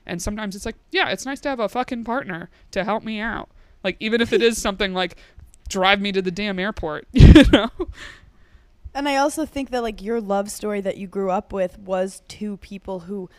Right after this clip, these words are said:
Speaker 2: authentically loved each other. So then you in your own head are looking for, like, that kind of healthy, like, amazing love.
Speaker 1: Yeah. I mean, there's nothing more exciting than actually liking someone,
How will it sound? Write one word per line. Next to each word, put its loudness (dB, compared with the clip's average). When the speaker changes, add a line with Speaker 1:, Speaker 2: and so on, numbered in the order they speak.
Speaker 2:
authentically -10
loved -6
each -14
other. -8
So -8
then -8
you -8
in -6
your -6
own -6
head -6
are -4
looking -10
for, -8
like, -12
that -6
kind -14
of -12
healthy, -14
like, -16
amazing -8
love. -10
Speaker 1:
Yeah. -4
I -4
mean, -2
there's -6
nothing -6
more -6
exciting -6
than -8
actually -4
liking -6
someone, -14